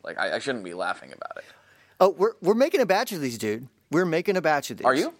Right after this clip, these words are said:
Speaker 2: Yeah. We're making a batch, and we're donating all the proceeds to, uh, a charity. Yeah.
Speaker 1: Really? This
Speaker 2: Mm-hmm.
Speaker 1: is great news.
Speaker 2: Yes. Yes. Because the world needs this,
Speaker 1: How,
Speaker 2: you
Speaker 1: how
Speaker 2: know?
Speaker 1: much are th-, how much are they gonna be running for retail?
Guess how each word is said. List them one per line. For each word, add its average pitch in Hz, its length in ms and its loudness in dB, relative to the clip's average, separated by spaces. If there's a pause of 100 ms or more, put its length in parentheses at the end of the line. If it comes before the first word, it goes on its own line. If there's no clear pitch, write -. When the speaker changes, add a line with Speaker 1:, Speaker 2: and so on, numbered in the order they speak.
(160)
Speaker 2:
Yeah. 123 220 0 (360)
We're 135 80 -2
making 156 220 2
a 190 40 0
batch, 135 520 -2 (440)
and 135 280 2
we're 135 120 2
donating 139 560 0
all 131 160 2
the 131 80 -4
proceeds 123 460 -4
to, 110 340 -2
uh, 104 400 0
a - 100 -6
charity. 92 340 -4 (140)
Yeah. 104 160 -4
Speaker 1:
Really? 139 720 -2
This 127 180 -10
Speaker 2:
Mm-hmm. 180 80 -8
Speaker 1:
is 151 120 -10
great 110 340 -8
news. 131 560 -8
Speaker 2:
Yes. - 320 -8 (960)
Yes. - 380 -6 (760)
Because 151 400 -2
the 143 160 2
world 151 380 2
needs 151 200 -4
this, 107 280 -2
Speaker 1:
How, 165 140 -2
Speaker 2:
you - 60 -4 (260)
Speaker 1:
how 170 80 6
Speaker 2:
know? 170 40 2
Speaker 1:
much 170 220 0
are 156 100 0
th-, 135 100 -4
how 135 140 -6
much 131 200 -8
are 127 40 -10
they 120 80 -6
gonna 113 160 -10
be 98 300 -10
running 101 260 -10
for 85 180 -12
retail? 85 400 -16